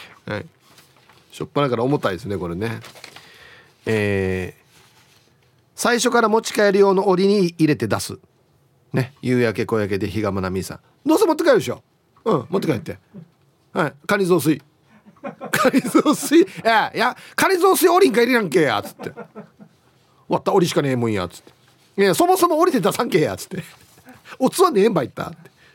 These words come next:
ね。はい。今日一はですね、これはもうリアルにこれですね。えー、もちりんごさん。店長が、「おい、前平さん、一ヶ月ぶりだね。だ、この間一緒だった髪の長い人はどう？心配してたよ。なかなか来ないから。」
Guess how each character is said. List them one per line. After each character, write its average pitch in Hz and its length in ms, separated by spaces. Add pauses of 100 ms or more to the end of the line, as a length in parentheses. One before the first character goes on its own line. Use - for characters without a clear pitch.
ね。 147 200 (460)
は - 80
い。 143 60 (1500)
今 170 120
日 185 40
一 185 100
は 208 60
で 170 100
す - 100
ね、 107 80
こ 175 100
れ 170 60
は 160 40
も 127 100
う 113 60
リ 175 200
ア 339 120
ル 330 80
に 135 120
こ 123 140
れ 117 220
で - 100
す 95 100
ね。 110 260 (520)
え 127 400
ー、 - 20
も 151 140
ち 170 120
り 202 80
ん 214 60
ご 175 80
さ 107 120
ん。 - 60 (1300)
店 220 160
長 196 160
が、 151 220
「お 196 100
い、 143 100
前 160 180
平 175 120
さ 170 180
ん、 151 40
一 147 40
ヶ - 120
月 143 180
ぶ 190 80
り 196 60
だ 143 100
ね。 127 240
だ、 156 180
こ 196 120
の 185 80
間 190 140
一 139 120
緒 143 40
だ 139 60
っ - 20
た 147 100
髪 156 200
の 160 80
長 123 180
い 104 60
人 104 140
は 101 80
ど 139 300
う？ - 640
心 370 160
配 143 140
し 101 40
て 110 100
た 185 80
よ。 202 260 (240)
な 110 100
か 107 80
な 101 80
か 107 80
来 101 100
な 95 100
い 90 60
か - 100
ら。」 95 140